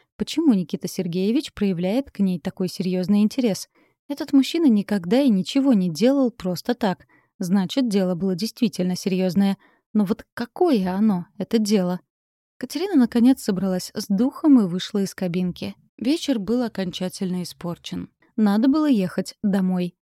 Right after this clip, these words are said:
Катя спустилась в фойе и вызвала такси. К дому она подъезжала с тяжёлым сердцем. Ссору с Павлом она уже забыла.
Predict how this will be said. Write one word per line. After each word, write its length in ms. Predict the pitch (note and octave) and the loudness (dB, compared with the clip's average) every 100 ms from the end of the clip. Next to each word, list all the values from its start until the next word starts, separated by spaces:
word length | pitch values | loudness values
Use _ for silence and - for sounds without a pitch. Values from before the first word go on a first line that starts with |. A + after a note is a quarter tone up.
| _ _ _ - | _ _ _ -10
Катя 220 | F#4 - | -10 -8
спустилась 580 | - - - A3+ B3+ C#4 | -10 -8 -6 -2 0 -2
в 60 | - | -6
фойе 460 | G3+ F#3+ F3 B3 | -4 -2 0 2
и 20 | C4 | 0
вызвала 420 | F3+ E3 F#3 F#3+ | 0 -4 -2 -2
такси. 500 | - F#3 - - F3+ _ _ | -4 -10 -10 -10 -10 _ _
К 140 | G3 F3+ | -6 -2
дому 340 | E3+ F#3 G#3+ | 0 0 2
она 160 | A3 F3+ | 2 0
подъезжала 580 | F3+ E3+ G3 E3+ G#3 G3 | -4 -2 -2 0 -2 -4
с 80 | |
тяжёлым 400 | - F#3 F3+ F#3 | -4 -4 -2 -2
сердцем. 560 | G#3+ - F#3+ - G3 F#3 _ _ _ | -2 0 -2 0 -2 -2 _ _ _
Ссору 340 | - - D#4 C4 | -14 -10 -6 -8
с 80 | |
Павлом 420 | - C4 C4 A#3+ G3 | -4 -2 2 2 2
она 160 | F#3 F#3 | 0 -2
уже 160 | F3+ | -2
забыла. 500 | F#3 A#3+ A3 F#3+ F3+ | 0 0 0 0 -4